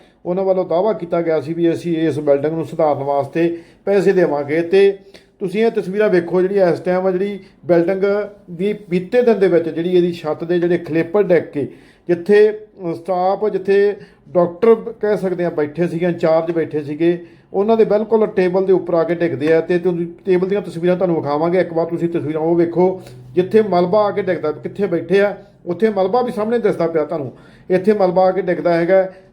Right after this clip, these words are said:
ਤੇ ਵਾਲ-ਵਾਲ ਜਿਹੜੇ ਉਹ ਬਚੇ ਹੈਗੇ, ਤੇ ਟੇਬਲ ਤੁਸੀਂ ਦੇਖ ਸਕਦੇ ਹੋ, ਟੇਬਲ ਵੀ ਟੁੱਟਿਆ ਜਦੋਂ ਉੱਤੇ ਆ ਕੇ ਡਿੱਗਿਆ। ਤੇ ਸਾਰੇ ਆਹ ਦਰਵਾਜ਼ੇ ਜਿਹੜੇ ਤੁਸੀਂ ਦੇਖ ਸਕਦੇ ਹੋ ਗਲੇ ਪਏ ਹੈਗੇ ਆ। ਹਸਪੀਟਲ ਦੀ ਹਾਲਤ ਇੰਨੀ ਖਸਤਾ ਹੈਗੀ ਆ, ਜਿਹੜੀ ਆਮ ਆਦਮੀ ਪਾਰਟੀ ਦੀ ਸਰਕਾਰ ਵੱਲੋਂ ਦਾਅਵੇ ਕੀਤੇ ਜਾ ਰਹੇ, ਉਹ ਲਗਾਤਾਰ ਉਹਨਾਂ ਦੀ ਫੂਕ ਨਿਕਲਦੀ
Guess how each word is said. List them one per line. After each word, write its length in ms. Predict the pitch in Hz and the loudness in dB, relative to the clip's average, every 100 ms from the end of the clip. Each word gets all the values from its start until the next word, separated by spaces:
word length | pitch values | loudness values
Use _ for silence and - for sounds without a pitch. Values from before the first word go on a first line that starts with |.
| - | -4
ਤੇ 80 | 196 | -2
ਵਾਲ-ਵਾਲ 520 | 180 190 208 220 214 | 2 0 2 0 0
ਜਿਹੜੇ 220 | 196 190 | -2 -2
ਉਹ 200 | 170 170 | -2 -4
ਬਚੇ 260 | 147 147 156 | -6 -8 -8
ਹੈਗੇ, 240 | 160 170 | -6 -6
ਤੇ 140 | 170 | -6
ਟੇਬਲ 380 | 175 214 220 233 | -2 2 4 2
ਤੁਸੀਂ 240 | 220 175 170 | 0 -4 -2
ਦੇਖ 180 | 151 - | -4 -4
ਸਕਦੇ 220 | 156 156 | -4 -2
ਹੋ, 240 | 180 180 - - _ | -2 -4 -12 -20 _
ਟੇਬਲ 320 | 214 233 247 247 | 6 6 6 0
ਵੀ 120 | 247 | -8
ਟੁੱਟਿਆ 440 | 190 170 165 120 - _ _ | -14 -6 -4 -6 -10 _ _
ਜਦੋਂ 200 | 165 185 | -6 -4
ਉੱਤੇ 160 | 185 196 | 0 2
ਆ 120 | 180 | 2
ਕੇ 140 | 175 | 2
ਡਿੱਗਿਆ। 340 | 175 147 165 165 | -2 -2 0 0
ਤੇ 160 | 180 | 0
ਸਾਰੇ 320 | 147 156 160 160 | -2 -2 0 0
ਆਹ 140 | 156 | 0
ਦਰਵਾਜ਼ੇ 500 | 147 139 135 120 170 | -2 -2 -4 -2 -2
ਜਿਹੜੇ 160 | 170 170 | -2 -4
ਤੁਸੀਂ 260 | 160 160 | -6 -6
ਦੇਖ 140 | 156 143 | -4 -4
ਸਕਦੇ 220 | 156 160 | -2 -2
ਹੋ 40 | |
ਗਲੇ 260 | 147 147 160 | 2 2 4
ਪਏ 200 | 165 165 | 2 2
ਹੈਗੇ 280 | 160 165 175 | 2 4 2
ਆ। 160 | 170 - _ _ _ _ _ - 170 | 2 -6 _ _ _ _ _ -2 0
ਹਸਪੀਟਲ 520 | 190 - 233 226 226 | 0 -2 -4 -2 0
ਦੀ 120 | 202 | 0
ਹਾਲਤ 360 | 131 165 175 190 | 0 0 -2 -4
ਇੰਨੀ 260 | 175 190 185 | -6 -6 -8
ਖਸਤਾ 360 | 156 143 - 196 | -8 -8 -2 2
ਹੈਗੀ 320 | 170 170 170 | 2 2 2
ਆ, 120 | 156 - - _ - | 2 0 -18 _ -4
ਜਿਹੜੀ 160 | 180 196 | 2 2
ਆਮ 220 | 175 175 | 2 0
ਆਦਮੀ 160 | 180 | -2
ਪਾਰਟੀ 440 | 185 180 156 131 180 | -2 0 -2 -2 -6
ਦੀ 220 | 170 170 | -4 -4
ਸਰਕਾਰ 420 | 170 147 156 156 | -6 -4 0 0
ਵੱਲੋਂ 260 | 156 165 170 | 0 -2 0
ਦਾਅਵੇ 280 | 139 214 226 | 2 4 2
ਕੀਤੇ 260 | 180 170 | 0 -6
ਜਾ 120 | 160 | -2
ਰਹੇ, 80 | 160 | -2
ਉਹ 180 | 165 170 | -2 -4
ਲਗਾਤਾਰ 500 | 143 139 147 156 156 | -6 -6 -6 -6 -6
ਉਹਨਾਂ 180 | 160 165 | -4 -4
ਦੀ 100 | 160 | -6
ਫੂਕ 340 | - 131 131 | -6 -8 -6
ਨਿਕਲਦੀ 580 | 151 151 170 190 190 175 | -4 -4 0 0 -2 -6